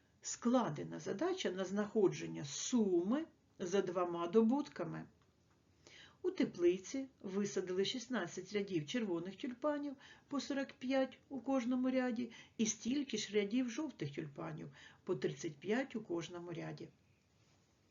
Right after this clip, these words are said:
У нас є умова, не вистачає запитання. Давайте запишемо короткий запис до цієї задачі. Нам відомо,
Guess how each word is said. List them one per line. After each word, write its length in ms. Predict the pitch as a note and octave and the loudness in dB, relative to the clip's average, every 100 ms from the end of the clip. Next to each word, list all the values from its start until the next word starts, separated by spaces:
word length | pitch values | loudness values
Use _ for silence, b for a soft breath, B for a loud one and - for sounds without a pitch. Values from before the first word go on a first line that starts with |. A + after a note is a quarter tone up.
| - | -2
У 100 | G#3+ | 0
нас 300 | F#3+ F3+ - | 0 -2 -2
є 100 | F3 | -2
умова, 440 | E3+ E3+ B3 D4 | 0 2 4 4
не 80 | F3 | 2
вистачає 580 | E3+ - F3 - G#3 G3 | -2 -4 -4 0 0 0
запитання. 720 | G3+ G3 G#3+ G3 E3+ D#3 D#3 - _ _ B B B B B C#3+ | -2 -6 -4 -4 -6 -8 -12 -16 _ _ B B B B B -4
Давайте 400 | F#3 F3 E3+ F3+ | 0 2 2 2
запишемо 680 | G#3+ A3 A3+ F3 - E3+ D#3+ | 2 4 6 6 4 -2 -6
короткий 460 | - F#3 E3+ C#3+ A3 | -6 -6 -6 -4 -2
запис 340 | A#3+ D#4 G#3+ | 0 0 0
до 120 | D#3+ F3 | -2 -4
цієї 440 | - E3+ E3 D#3+ | -6 -4 -2 -2
задачі. 580 | D3+ G3 E3 D3+ - - _ _ _ _ B B B B B B | -4 -6 -6 -8 -10 -16 _ _ _ _ B B B B B B
Нам 200 | F3+ G3+ | -2 0
відомо, 560 | F#3 A3 G3 F3+ E3 | 2 2 4 4 2